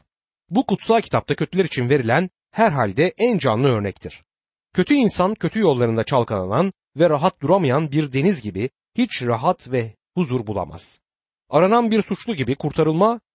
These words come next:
ve güvenlik arayışına girmektedir. Birkaç yıl önce şu olayı okudum. Seksen yaşında bir adam bir karakola gidip, "Elli yıldır adam öldürmenin verdiği vicdan azabını çekiyorum. Cezasını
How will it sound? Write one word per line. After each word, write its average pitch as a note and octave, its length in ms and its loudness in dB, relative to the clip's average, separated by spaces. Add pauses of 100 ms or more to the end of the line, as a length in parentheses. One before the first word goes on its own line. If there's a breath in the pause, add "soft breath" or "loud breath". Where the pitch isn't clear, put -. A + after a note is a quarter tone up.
ve E3+ 80 2
güvenlik D3 540 0 (140)
arayışına B2 560 0 (280)
girmektedir. G#2 640 -4 (420)
Birkaç G3 400 2
yıl D3+ 100 2
önce D3+ 440 0
şu - 180 -2
olayı A#2+ 460 2 (120)
okudum. G#2 400 -6
Seksen G3+ 300 0
yaşında A2+ 380 0
bir D#3+ 80 0
adam F3 320 0 (140)
bir D#3 120 0
karakola G#2 440 -2
gidip, C#3+ 240 -4 (480)
"Elli G#3+ 200 2
yıldır F#3+ 480 0
adam F3 200 2
öldürmenin A#2+ 500 0
verdiği D3 420 0
vicdan D3 260 0
azabını A2 400 0
çekiyorum. G2 440 -6 (540)
Cezasını G3 760 2